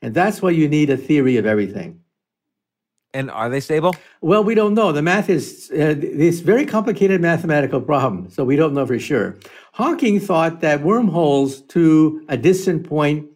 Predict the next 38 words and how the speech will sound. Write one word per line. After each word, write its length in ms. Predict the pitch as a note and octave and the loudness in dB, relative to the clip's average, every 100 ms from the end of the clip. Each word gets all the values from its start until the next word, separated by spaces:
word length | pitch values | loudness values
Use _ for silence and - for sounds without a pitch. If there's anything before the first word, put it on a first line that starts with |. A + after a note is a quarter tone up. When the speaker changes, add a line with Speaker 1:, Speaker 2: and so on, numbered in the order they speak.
| _ | _
Speaker 1:
in 160 | C3+ A#2 | -6 -6
space 680 | - - B3 F3 G#2 - - _ _ _ - | -8 0 2 2 0 -8 -18 _ _ _ -8
is 140 | C#3+ | -6
probably 300 | - E3 D3 | -2 0 0
possible. 680 | C#3 C#3 B2 A#2+ F#2 G2+ _ _ _ _ | 0 -4 -2 -6 -6 -10 _ _ _ _
He 120 | G3+ | 0
was 240 | G#3 G#3+ D3+ | 2 2 2
doubtful 640 | D3 A#3 - - G#3+ G#3 | -2 -2 -4 -4 -2 -2
about 480 | E3 F3 E3 D#3 C#3+ | -2 -2 -2 -2 -2
going 240 | D#3 E3 | 0 0
back 300 | D3+ D3+ C#3+ | 0 -2 -2
to 80 | C3+ | -2
the 80 | A#2 | -2
past, 640 | - F3+ D3+ F2+ E2 - _ _ _ _ _ - | -2 -2 -2 -4 -10 -20 _ _ _ _ _ -4
but 120 | D3 | 0
he 100 | E3 | 2
thought 360 | E3 G#3+ G3+ | 2 0 0
that, 160 | G3 C#3 | -2 0
yes, 480 | D#3 A3+ B3+ - _ _ - | 2 0 -2 -14 _ _ -8
it's 160 | D#3 | -6
probably 320 | - F3+ D#3+ D3 | -2 -2 0 -2
stable 460 | - G3+ G#3+ C#3+ | 0 0 2 -2
to 160 | - D3 | -2 -4
have 260 | C#3 C3+ | -2 -2
wormholes 520 | B2 D#3 E3 C#3+ D3 D3+ | 0 0 2 2 0 0
that 100 | C#3 | 0
go 540 | C3 C3 C3 B2+ B2+ - _ _ _ | 2 2 2 0 -4 -16 _ _ _
into 760 | G3+ G#3+ B3+ - F3 C#3+ C3 C3+ | 2 4 2 2 2 4 2 2
another 280 | C3 C3 B2 | 0 0 0
galaxy, 560 | C#3 C#3+ C#3+ C#3 B2+ | 0 0 -2 -2 -4
for 160 | - A2+ | -2 -4
example, 540 | G2+ F#2+ G#2+ G2 G2+ | -4 -4 -4 -4 -8
faster 520 | - D3+ D3 C#3+ - | -4 -2 -2 -2 -2
than 120 | A#2+ A2+ | -2 -2
the 100 | A2 | -6
speed 260 | - G#2 | -4 -4
of 100 | G2 | -4
light. 280 | F#2+ F2 F2 | -6 -10 -14